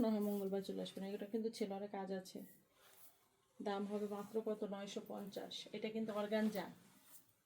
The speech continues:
বারবার বলে দিলাম অর্গানজা। অনেকে এটাকে টিস্যু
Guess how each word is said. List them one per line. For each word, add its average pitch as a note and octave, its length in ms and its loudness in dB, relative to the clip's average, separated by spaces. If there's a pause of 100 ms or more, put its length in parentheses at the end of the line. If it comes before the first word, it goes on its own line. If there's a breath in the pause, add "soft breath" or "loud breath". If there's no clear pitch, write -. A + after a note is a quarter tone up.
(160)
বারবার G#3 300 4 (100)
বলে G#3 220 4
দিলাম F#3 220 6 (180)
অর্গানজা। G3+ 420 4 (1160)
অনেকে A3 240 8 (100)
এটাকে C4 300 6
টিস্যু B3+ 240 6